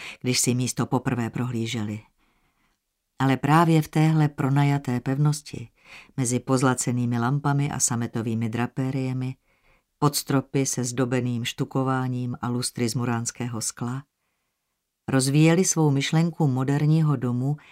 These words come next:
který by byl přizpůsobený budoucnosti, nezakotvený v minulosti,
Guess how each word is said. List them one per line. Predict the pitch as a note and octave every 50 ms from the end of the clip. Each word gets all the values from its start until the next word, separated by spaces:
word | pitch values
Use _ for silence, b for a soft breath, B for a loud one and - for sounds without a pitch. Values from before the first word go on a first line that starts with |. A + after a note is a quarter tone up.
| B B B
který | - - - C3+ C#3+ D3
by | D3+ D#3+
byl | E3 D#3 E3+ E3
přizpůsobený | D#3 - - D3 - - - D3 D3 - - D#3+ C#3+ D#3 D#3 D#3 D#3 D#3
budoucnosti, | C#3+ C#3 C#3 C#3+ C#3 B2+ B2 - - A2 G2+ - - - - - - - _ _ _ _ _ _ _ _ _ _ _ _ _ _ _ _ _ _ -
nezakotvený | D#3 E3 E3 C3+ A2+ A2+ - A2 G#2 - A#2 A2+ A#2+ A#2 A2
v | G#2+ A2+
minulosti, | A#2 A#2 A2 A2+ A2 G#2 G#2 - - - - - D3